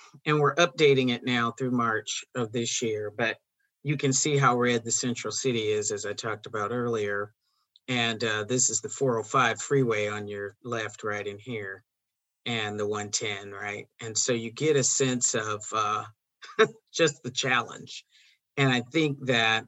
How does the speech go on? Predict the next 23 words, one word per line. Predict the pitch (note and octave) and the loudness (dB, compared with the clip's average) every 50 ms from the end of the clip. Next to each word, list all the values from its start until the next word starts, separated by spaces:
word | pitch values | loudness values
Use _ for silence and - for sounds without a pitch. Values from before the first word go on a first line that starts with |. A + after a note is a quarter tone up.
| _ - | _ -2
um, | B2+ B2 A#2 A2+ A2+ A#2 A2 A2 G2+ G2+ - - _ _ _ _ _ _ _ _ _ _ _ - - | 0 2 2 2 2 0 -4 -8 -10 -14 -16 -20 _ _ _ _ _ _ _ _ _ _ _ -8 0
what | D#3 D3 D#3+ D3+ - | 4 4 4 6 6
we | C#3+ D3 C#3 | 4 4 6
know | C#3 C#3 C#3+ D#3+ C#3+ A2+ G#2+ - B2 B2+ - - _ - | 6 6 6 6 4 4 2 0 -2 -4 -6 -8 _ -6
is | C3+ B2 B2 | -6 -2 0
that | B2+ B2 B2 | 0 0 0
the | - A#2 | 0 0
west | A#2+ C3 C3 B2+ - - | 2 2 2 2 2 2
side | B2 A2+ A#2 A#2 A2+ | 2 2 2 2 0
of | A2+ | -2
the | A2 A2+ | -2 -2
city | - - A#2 A2+ G#2+ G#2+ G#2+ | 0 0 0 0 0 -2 -2
is | G#2 - - | -2 -2 0
gonna | - A#2 A2+ A2+ G#2+ | 0 0 0 -2 -2
do | G#2+ A#2+ B2 A#2 | -2 0 0 2
a | A2+ G#2+ | 2 0
little | G#2 G#2 G#2 - | -2 -4 -8 -10
better. | - G#2 - - - - - _ _ _ _ _ _ _ _ _ _ _ - | -12 -12 -12 -12 -14 -16 -16 _ _ _ _ _ _ _ _ _ _ _ -2
They | C#3 B2+ A#2+ | 0 0 2
have | A#2+ C#3 - | 2 0 0
more | B2 A#2 A2 A2 | 0 0 0 2
resources, | A2 A#2 A#2+ A#2 - - - - - - - A2 - - - - - - _ - | 2 2 2 2 2 0 -2 -4 -6 -8 -6 -6 -6 -6 -6 -8 -10 -16 _ -6
right? | A#2+ A2+ A2+ A2+ A2 G#2+ | -4 -2 0 0 -2 -4